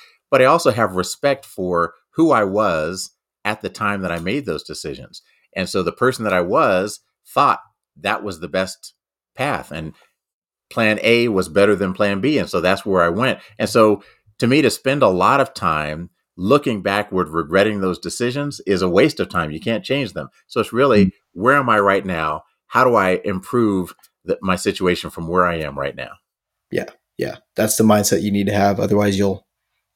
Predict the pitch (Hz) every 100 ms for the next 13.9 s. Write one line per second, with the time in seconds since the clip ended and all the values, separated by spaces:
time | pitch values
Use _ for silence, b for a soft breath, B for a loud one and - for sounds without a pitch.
0 | - 104 101 98 104 - 104 101 98 107
1 | 98 104 101 104 - 107 101 - 104 107
2 | 113 _ _ - 95 78 76 - _ _
3 | 120 117 107 101 - _ _ - 123 113
4 | 123 277 220 - _ - 123 - - 135
5 | 180 185 180 123 123 123 123 120 - 117
6 | 113 120 113 110 107 101 98 92 - _
7 | _ _ _ _ _ _ _ _ b b
8 | b b _ _ _ _ _ _ _ _
9 | _ _ - 139 135 127 120 110 117 107
10 | 107 117 110 107 104 101 - 113 110 107
11 | 113 104 101 107 107 101 101 95 _ _
12 | _ _ _ - 104 95 95 - _ -
13 | 117 113 107 104 101 - 101 101 92